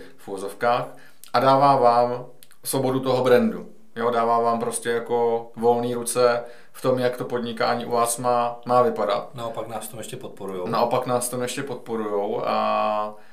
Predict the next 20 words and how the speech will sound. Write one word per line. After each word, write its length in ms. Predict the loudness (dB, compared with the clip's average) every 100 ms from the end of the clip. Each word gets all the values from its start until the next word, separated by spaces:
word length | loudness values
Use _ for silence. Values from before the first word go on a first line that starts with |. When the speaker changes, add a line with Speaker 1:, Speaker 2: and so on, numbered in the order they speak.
| -20 -6
Speaker 1:
a 80 | -4
těšili 400 | -2 -2 0 0
se 100 | 0
sami 220 | 0 0
na 100 | 0
tehle, 600 | 2 2 4 4 2 0 -6 -8
na 80 |
tehle 260 | -4 0 0
přerod. 520 | 0 0 2 0 -4 -16 -20 -20 -20 -20 -4
A 680 | 0 4 4 4 2 0 -2
takže 240 | -4 -2 -4 -4
se 140 | -4 -2
Siriem 600 | -2 4 6 8 6 -4 -10 -12
spolupracujeme, 800 | -6 -2 0 0 0 2 2 0 -6 -6
věřím, 260 | -4 -4
že 120 | 2
ještě 260 | 2 2 -4
dlouho 400 | -4 4 4 4
spolupracovat 600 | -2 -6 -2 -2 0 0 0
budeme. 420 | -4 0 0